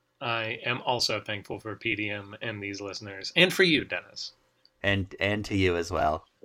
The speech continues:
Speaker 1: So today on the program, we are talking about scouts. Uh, we are asking which presidential candidate would make the best scout, uh, based on Julia Gallup's book, The Scout Mindset. And we are gonna dig into that, but the,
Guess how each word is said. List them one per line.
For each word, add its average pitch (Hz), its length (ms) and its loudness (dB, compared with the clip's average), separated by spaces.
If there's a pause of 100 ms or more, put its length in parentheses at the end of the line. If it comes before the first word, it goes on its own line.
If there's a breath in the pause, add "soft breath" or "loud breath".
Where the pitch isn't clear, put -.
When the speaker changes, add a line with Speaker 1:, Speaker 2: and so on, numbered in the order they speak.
(180)
Speaker 1:
So 139 640 4 (120)
today 175 380 10
on 175 140 4
the 147 60 0
program, 151 400 6
we 139 120 6
are 135 80 6
talking 143 380 4
about 127 460 4 (500)
scouts. - 840 6 (360)
Uh, 123 320 4
we 120 140 2
are 117 200 4
asking 131 340 2
which 127 200 0
presidential 123 480 2
candidate 120 380 2
would 104 120 -8
make 123 160 2
the 120 60 -6
best 120 360 0
scout, - 520 6 (540 loud breath)
uh, 110 240 2 (200)
based 143 400 6
on 127 260 2
Julia 139 360 4
Gallup's 123 400 6
book, 123 260 -2
The - 80 0
Scout - 380 6
Mindset. 113 680 0
And 110 80 -6
we 110 80 -2
are 107 80 -4
gonna 110 160 -4
dig 139 260 4
into 135 220 0
that, 127 260 4
but 123 180 -2
the, 113 280 -6